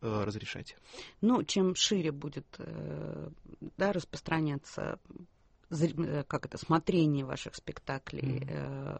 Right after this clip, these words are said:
Speaker 2: вот таким способом через интернет, тем быстрее, я думаю, что театры додумаются, что это всё-таки, да, привлечение публики.
Speaker 1: Будем надеяться, театры-то, кстати говоря, до этого уже додумались. Дело ведь не только в театрах,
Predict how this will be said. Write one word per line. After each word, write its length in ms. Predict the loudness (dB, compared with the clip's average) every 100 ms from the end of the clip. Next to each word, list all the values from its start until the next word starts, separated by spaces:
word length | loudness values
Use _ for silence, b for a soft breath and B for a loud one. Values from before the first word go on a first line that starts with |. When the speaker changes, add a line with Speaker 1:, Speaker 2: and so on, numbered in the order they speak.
| -8
Speaker 2:
вот 200 | -6 -4
таким 280 | -4 -4 -6
способом 480 | -4 -4 -2 0 -2
через 300 | -4 -6 -6
интернет, 480 | -6 -4 -4 -4 -10 B B B B B B -2
тем 240 | 2 2
быстрее, 400 | 2 2 2 4
я 100 | 4
думаю, 280 | 2 2 2
что 140 | 0
театры 260 | -6 -4 -4
додумаются, 640 | -4 -2 -2 -2 -4 -8
что 180 | -10 -6
это 200 | -6 -6
всё-таки, 360 | -6 -6 -6 -6
да, 120 | -6
привлечение 580 | -4 -6 -4 -2 0 -2
публики. 580 | -4 -6 -6 -6 -10 -10 B B 0
Speaker 1:
Будем 220 | 2 4
надеяться, 380 | 2 2 -2 -4
театры-то, 500 | 0 0 0 -2 -2
кстати 320 | 0 -2 0
говоря, 340 | 0 4 2 2
до 140 | 0
этого 240 | 0 2 -2
уже 120 | 0
додумались. 540 | 0 0 0 -2 -4
Дело 260 | -6 0 0
ведь 140 | 0
не 80 | -2
только 300 | -2 -4 -6
в 40 | -6
театрах, 380 | -4 -4 -8